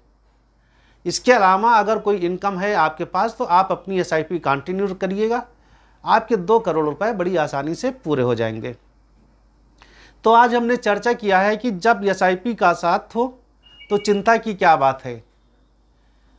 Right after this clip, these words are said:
आशा है सभी लोगों को इसमें काफ़ी कुछ समझ में आएगा। कैसे निवेश की शुरुआत करें, ये भी हमने बताया है। इसी तरह के वीडियोज़ देखने के लिए जिन लोगों ने अभी तक हमारे YouTube चैनल Financial with Go-, गोपी कृष्णा को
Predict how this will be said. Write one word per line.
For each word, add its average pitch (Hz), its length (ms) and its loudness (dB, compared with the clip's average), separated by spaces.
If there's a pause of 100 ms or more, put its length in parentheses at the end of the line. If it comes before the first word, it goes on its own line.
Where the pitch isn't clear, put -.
(180)
आशा 190 280 4
है 262 100 2
सभी 220 260 -2
लोगों 208 280 2
को 233 120 -2
इसमें 240 280 -6
काफ़ी 196 300 0
कुछ 254 280 -6
समझ 180 240 0
में 196 140 -4
आएगा। 185 440 0 (140)
कैसे 180 300 0
निवेश 180 300 0
की 190 100 -10
शुरुआत 160 400 0
करें, 202 160 -4
ये 156 200 -2
भी 185 160 -4
हमने 190 220 -2
बताया 190 360 0
है। 233 180 -6 (1400)
इसी 254 220 4
तरह 240 220 4
के 240 160 0
वीडियोज़ 220 380 2
देखने 214 340 0
के 220 140 0
लिए 214 340 -2 (140)
जिन 175 260 -2
लोगों 202 340 4
ने 233 220 -2
अभी 220 260 0
तक 240 240 -4
हमारे 190 480 0
YouTube 226 320 -2
चैनल 190 380 0 (260)
Financial 190 460 0
with 214 220 -2
Go-, 180 380 -2
गोपी 185 300 0
कृष्णा 175 340 -4
को 233 240 -6